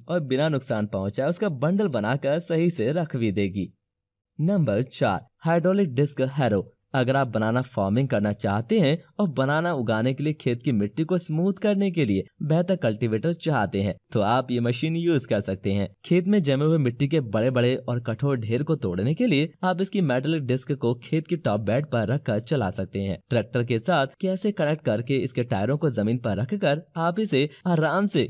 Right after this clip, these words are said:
कहीं भी लेकर जा सकते हैं और काम के वक्त मेटालिक डिस्क को जमीन पर रखकर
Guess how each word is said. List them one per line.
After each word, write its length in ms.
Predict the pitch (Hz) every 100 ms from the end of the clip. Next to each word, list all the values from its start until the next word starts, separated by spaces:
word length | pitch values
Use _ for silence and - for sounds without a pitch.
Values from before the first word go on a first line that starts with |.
| -
कहीं 200 | 151 175
भी 100 | 165
लेकर 300 | 117 101 131
जा 200 | 139 120 107
सकते 320 | 101 - 101
हैं 140 | 98 - -
और 120 | 165 156
काम 240 | 107 120
के 100 | 127
वक्त 260 | 131 127 139
मेटालिक 460 | 113 101 117 127 107
डिस्क 280 | 170 175 208
को 240 | 135 147 - 165
जमीन 400 | 123 147 180 202
पर 180 | 175 110
रखकर 440 | 120 208 214 131